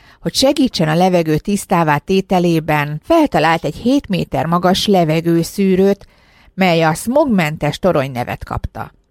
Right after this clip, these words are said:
A toronyszerű berendezés lényegében úgy szívja be a szmogot, mint egy porszívó,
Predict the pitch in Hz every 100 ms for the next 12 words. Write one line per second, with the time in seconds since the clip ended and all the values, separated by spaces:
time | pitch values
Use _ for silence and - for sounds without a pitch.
0 | _ _ _ - 170 - 277 370 180 -
1 | 165 151 165 180 180 185 190 220 247 -
2 | 254 247 202 185 156 151 147 - 320 -
3 | - 180 165 151 165 147 - 165 170 226
4 | 247 240 - 247 - 170 143 - 165 160
5 | 160